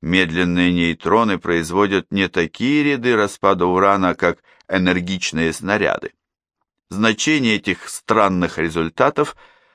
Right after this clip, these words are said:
по-прежнему остается загадкой. Лиза Мейтнер — движущая сила берлинского трио.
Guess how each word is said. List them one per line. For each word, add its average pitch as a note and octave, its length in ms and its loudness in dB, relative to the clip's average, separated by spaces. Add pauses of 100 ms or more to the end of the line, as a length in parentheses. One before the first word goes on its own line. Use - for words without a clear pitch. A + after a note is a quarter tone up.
по-прежнему A2 640 2
остается F2 760 0
загадкой. F2 720 -4 (1500)
Лиза D3 360 2
Мейтнер — C#3+ 720 -2 (560)
движущая A2+ 760 0
сила G2+ 580 0
берлинского D#2 800 -2
трио. G#1 440 -8